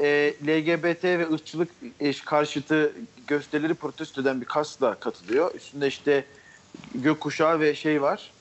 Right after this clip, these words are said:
E, işte bir yazı var. "Hepimiz bi-, biriz" falan tarzı yine bir şey yazıyor. Bu Formula birin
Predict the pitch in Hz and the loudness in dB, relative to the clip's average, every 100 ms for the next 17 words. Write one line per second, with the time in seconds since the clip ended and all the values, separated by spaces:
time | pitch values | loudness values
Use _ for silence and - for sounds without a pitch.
0 | _ - - - - 127 127 123 123 123 | _ -20 -20 -14 -6 -4 -2 -4 -6 -8
1 | - - - 143 160 - 147 151 175 151 | -12 -12 -6 -2 -2 0 0 0 2 2
2 | 123 143 143 143 139 - - - 113 127 | 2 -4 -8 -10 -10 -14 -20 -20 -20 -16
3 | 135 139 143 - - 139 139 139 135 131 | -8 -8 -8 -10 -6 -4 -4 -4 -6 -6
4 | 131 123 - 143 143 135 147 139 123 127 | -10 -10 -8 -4 -4 -2 -4 -2 -2 -4
5 | - _ _ _ 143 139 135 135 | -8 _ _ _ -6 -4 -2 -2